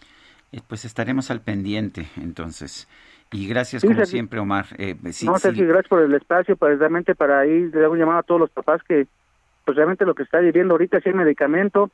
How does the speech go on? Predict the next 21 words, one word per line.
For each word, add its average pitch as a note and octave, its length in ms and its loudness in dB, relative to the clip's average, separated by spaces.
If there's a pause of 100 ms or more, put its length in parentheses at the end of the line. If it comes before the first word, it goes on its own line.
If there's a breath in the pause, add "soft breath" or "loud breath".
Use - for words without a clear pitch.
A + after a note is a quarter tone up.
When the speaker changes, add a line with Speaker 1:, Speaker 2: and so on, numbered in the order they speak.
(140)
Speaker 2:
pero D3+ 400 4
por C#3 160 -2
lo C3+ 100 2
que - 40 -14
estamos F3 240 0
viendo F3+ 200 2
va F3 80 2
a F3+ 40 -2
colapsar, E3 600 0
Sergio. C3 300 -4
Realmente D#3+ 420 0
si - 100 -10
no F3 200 2
hacemos E3+ 340 0
algo F3+ 200 4
al D#3 60 0
respecto, E3+ 500 -2 (720 soft breath)
nos C3+ 140 -2
va D#3+ 80 4
a, E3+ 360 2
esto F3+ 380 2